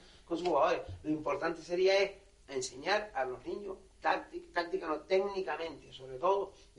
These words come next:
disciplinariamente también, porque son cosas que entran dentro de, de esas edades para que el niño vaya con una línea de trabajo, que es lo que ocurre, y tú lo sabes, donde estuvimos, y, y yo he estado, que he estado en Canales también, he estado en Taco, he estado en un montón de sitios,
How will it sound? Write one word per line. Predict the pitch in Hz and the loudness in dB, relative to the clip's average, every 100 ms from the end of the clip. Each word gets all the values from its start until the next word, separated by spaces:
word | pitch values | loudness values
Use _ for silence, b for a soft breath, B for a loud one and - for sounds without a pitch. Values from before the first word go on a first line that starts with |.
| 135 127 | -2 -2
disciplinariamente | 110 131 160 160 156 165 165 135 | -2 6 10 10 10 4 0 0
también, | 135 139 185 226 - - - _ _ | 0 4 4 4 0 -8 -20 _ _
porque | - - | -20 -14
son | 120 127 - - | -10 -10 -10 -2
cosas | 165 185 165 | 2 4 2
que | 135 143 | 2 0
entran | 143 135 | 0 -2
dentro | 135 139 - - - | -2 -6 -8 -10 -2
de, | 127 | -2
de | 135 | -2
esas | 135 147 139 | -4 0 4
edades | 156 185 | 4 4
para | 175 165 | 2 0
que | |
el | 151 | 2
niño | 160 165 | 4 4
vaya | 165 190 - B B | 6 4 0 B B
con | 160 156 | -4 0
una | 127 | 4
línea | 175 240 160 - b b b | 4 4 2 -2 b b b
de | - | -4
trabajo, | 110 165 175 | 2 4 4
que | 135 | 4
es | 139 | 2
lo | 147 | 2
que | |
ocurre, | 143 170 170 131 - - - | 2 4 4 2 0 -8 -20
y | - | -18
tú | 135 | -6
lo | 123 | 0
sabes, | - 139 127 120 117 113 - - | 4 4 2 -2 -12 -18 -20 -12
donde | 123 120 | -10 -10
estuvimos, | 127 139 139 117 98 b b - - | -8 -6 -2 -4 -6 b b -20 -20
y, | 135 127 120 | -16 -10 -8
y | - 120 | -6 -6
yo | 110 | -4
he | |
estado, | - 139 151 | 2 4 4
que | - | 2
he | |
estado | - 107 | -6 -12
en | |
Canales | - 110 110 110 | -12 -12 -8 -8
también, | - 147 156 | -6 0 2
he | |
estado | 113 117 | 2 -4
en | 110 | 0
Taco, | 151 156 135 | 4 4 2
he | |
estado | 123 123 | -2 -4
en | 117 | -8
un | |
montón | 117 127 | -10 -10
de | 120 | -10
sitios, | 143 143 180 | -12 -2 -2